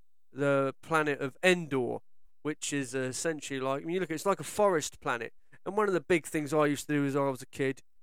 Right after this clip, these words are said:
I used to go out and play in the woods, play the, you know, go and play in the woods, climb the trees, you know, run around pretending you're, well, um, Robin Hood or something, <laughs> you know, Sherwood Forest. And, uh,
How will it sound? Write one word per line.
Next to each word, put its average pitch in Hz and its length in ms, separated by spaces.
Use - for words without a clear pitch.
I 170 100
used 165 120
to 151 80
go 160 160
out 151 280
and 143 300
play 175 200
in 175 80
the 175 80
woods, 196 480
play 185 180
the, 151 160
you 170 80
know, 156 160
go 185 200
and 170 80
play 202 180
in 185 80
the 165 60
woods, 180 280
climb 190 280
the 151 80
trees, 185 580
you 165 60
know, 151 200
run 160 220
around 165 560
pretending 160 480
you're, 160 220
well, 156 220
um, 139 340
Robin 156 300
Hood 160 200
or 160 100
something, 175 380
<laughs> 170 40
you 170 240
know, 233 120
Sherwood 165 500
Forest. 151 480
And, 214 300
uh, 240 300